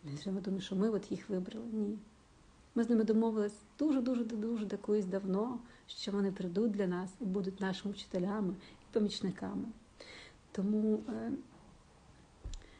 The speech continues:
такі речі деколи бувають в нашому житті, що тваринки приходять для нас, щоб ми знову пройшли той самий урок, пережили його,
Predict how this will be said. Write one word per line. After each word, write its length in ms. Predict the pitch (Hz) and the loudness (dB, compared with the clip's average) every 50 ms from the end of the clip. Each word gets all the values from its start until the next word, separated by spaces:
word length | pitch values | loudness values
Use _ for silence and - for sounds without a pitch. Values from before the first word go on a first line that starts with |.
| - - | -20 -18
такі 220 | - - - 233 220 | -18 -4 0 2 2
речі 260 | 233 240 240 - 233 | 2 2 0 0 0
деколи 340 | 220 202 196 - 202 196 185 | 0 0 0 -2 -4 -4 -2
бувають 380 | 196 202 196 196 202 202 - | -2 -2 -2 -2 -2 -2 -2
в 20 | 202 | -4
нашому 340 | 202 - - 190 185 185 | -4 -2 -2 -2 -2 0
житті, 380 | 170 190 190 - - 220 220 233 | -2 -4 -6 -4 -2 -2 -2 -2
що 480 | 226 - - - - - 196 196 196 190 - | -2 -6 -10 -10 -8 -6 -4 -4 -4 -6 -8
тваринки 440 | - - 196 196 240 262 262 - - | -4 -2 0 2 2 0 -2 -4 -4
приходять 460 | - 208 180 - - 202 190 202 175 | -4 -6 -6 -4 -4 -4 -4 -2 -4
для 120 | 196 196 | -2 -2
нас, 280 | 185 196 220 254 240 - | -2 0 -2 -2 -4 -6
щоб 240 | - - 185 170 196 | -4 -4 -2 0 0
ми 80 | 190 | -2
знову 380 | 180 175 202 202 220 254 247 220 | -2 -2 -2 0 0 0 -2 -4
пройшли 480 | - 208 190 190 185 - - 208 214 | -4 -4 -4 -4 -4 -4 -4 -2 -2
той 160 | 214 214 208 180 | -2 -2 -4 -6
самий 400 | - - 196 190 185 180 175 180 | -4 -4 0 2 2 2 2 2
урок, 240 | 180 196 247 262 | 0 0 -2 -2
пережили 680 | 262 - 214 190 190 185 165 170 196 220 233 233 226 220 | -4 -4 -2 0 0 0 0 0 0 0 0 0 0 0
його, 280 | 214 196 156 185 190 | 0 0 0 -2 -4